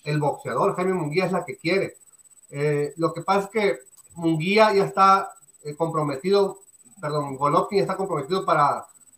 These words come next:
unificar su título contra Murata. Entonces, de, de esa pelea va a ser, va a surgir un solo campeón de dos títulos. Eh, para no estar tanto tiempo en espera de, de Golovkin o de Murata,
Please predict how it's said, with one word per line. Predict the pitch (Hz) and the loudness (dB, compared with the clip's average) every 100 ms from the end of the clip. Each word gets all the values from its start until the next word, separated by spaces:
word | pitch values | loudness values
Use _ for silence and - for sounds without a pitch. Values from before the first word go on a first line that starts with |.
| _ | _
unificar | 160 165 143 147 165 | -2 -2 -2 -2 -2
su | 175 | -2
título | 190 190 190 | -6 -2 -2
contra | 165 147 | -2 -4
Murata. | 135 135 151 151 156 | -4 2 2 2 -4
Entonces, | - 160 156 | -8 -8 -8
de, | 160 - 147 | -10 -6 -2
de | 170 | 0
esa | 165 196 | 0 -2
pelea | 160 160 | 0 0
va | 185 170 | 2 0
a | |
ser, | 180 170 | -2 -4
va | 151 | -6
a | 151 | -6
surgir | 156 175 | -8 -6
un | 170 | -2
solo | 180 175 | -2 -2
campeón | 143 - 151 | -6 -4 -4
de | 151 | -4
dos | 139 135 | -6 -8
títulos. | 190 - 156 - _ _ _ _ _ _ _ _ _ - | -8 -10 -16 -20 _ _ _ _ _ _ _ _ _ -10
Eh, | 139 139 139 135 - _ | -6 -6 -6 -8 -12 _
para | - 165 165 | 0 2 4
no | 156 185 202 | 4 4 4
estar | 196 202 196 | 2 0 2
tanto | 196 190 196 | 0 0 0
tiempo | 196 196 196 | 2 2 2
en | 160 | 0
espera | - - 180 | -2 -2 0
de, | 175 147 - | 0 -2 -4
de | 135 139 | -10 -6
Golovkin | 135 139 170 170 147 127 - | -2 0 0 -2 -10 -12 -8
o | 131 | -6
de | 131 | -4
Murata, | 131 143 165 208 190 | 0 0 0 -2 -8